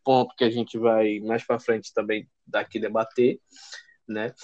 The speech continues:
E também tem, é, que ela é inquebrável, né? Como você falou, é, ninguém pode alterar o que foi feito, né? É, se você, se tal coisa subiu, subiu pra, pra blockchain,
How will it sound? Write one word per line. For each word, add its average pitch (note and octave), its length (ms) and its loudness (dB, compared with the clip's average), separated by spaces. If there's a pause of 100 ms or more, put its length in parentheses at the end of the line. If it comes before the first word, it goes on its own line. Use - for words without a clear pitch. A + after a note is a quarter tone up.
(720)
E C#3 140 2
também C#3 400 4
tem, C3 400 4
é, B2+ 380 6
que B2 120 0
ela B2+ 300 8
é B2 80 6
inquebrável, C3+ 760 6
né? A2+ 160 -2
Como C3 260 -2
você C3+ 260 0
falou, C3+ 520 4 (280)
é, A2 200 -4
ninguém C#3 440 4
pode C#3 220 8
alterar B2+ 720 10
o C3 80 2
que - 160 -8
foi C#3+ 180 4
feito, B2 480 2
né? G#2 140 -10
É, G#2+ 880 -6
se - 200 -12
você, A#2+ 480 2
se - 180 -10
tal B2+ 220 4
coisa B2+ 260 2
subiu, B2+ 640 2
subiu A#2+ 400 0
pra, A2 480 4
pra G#2 100 -4
blockchain, B2 680 -4